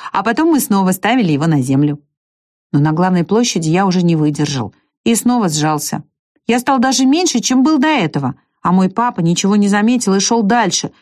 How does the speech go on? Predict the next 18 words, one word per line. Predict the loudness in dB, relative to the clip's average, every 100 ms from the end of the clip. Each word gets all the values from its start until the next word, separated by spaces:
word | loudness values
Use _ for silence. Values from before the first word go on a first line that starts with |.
| _ _ _
Мне | -2 0
пришлось | 0 0 0
бежать | 0 0 0 0
со | -2
всех | -2 -2
ног, | 0 0 0
чтобы | -2 0 0
его | 0
догнать. | -2 0 0 0 -2 -8 _ _ _ _ _ _ _
Один | -2 0 2
мальчик, | 2 0 -2 -4
которого | -2 0 0
я |
только | 0 -2 -2
что | -4 -2
поднимал | 0 2 2 2
над | 0
головой, | 0 0 0 -2